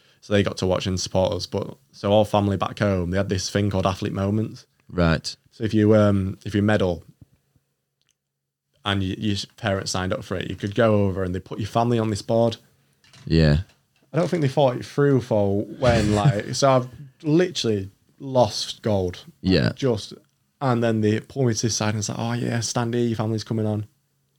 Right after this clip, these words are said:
Speaker 1: I'm like, "You what?"
Speaker 2: <laughs> Yeah.
Speaker 1: I, I literally looked at them, said sorry and walked off. Like, what?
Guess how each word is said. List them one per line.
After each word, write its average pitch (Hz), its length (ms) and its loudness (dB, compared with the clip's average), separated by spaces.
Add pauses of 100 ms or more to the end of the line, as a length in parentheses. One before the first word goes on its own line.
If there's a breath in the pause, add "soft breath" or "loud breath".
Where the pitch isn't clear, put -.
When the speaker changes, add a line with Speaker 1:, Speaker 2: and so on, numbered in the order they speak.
(140)
Speaker 1:
I'm 131 220 2
like, 131 180 -2
"You 220 120 -4
what?" 98 340 -4
Speaker 2:
<laughs> - 360 -4
Yeah. 65 300 4
Speaker 1:
I, 127 200 0
I 135 40 0
literally 156 380 0
looked 143 280 -2
at 127 60 -2
them, 98 280 -2
said 135 220 -2
sorry 117 380 2
and 92 140 -2
walked 117 260 2
off. 127 200 2
Like, 123 180 2
what? 139 280 2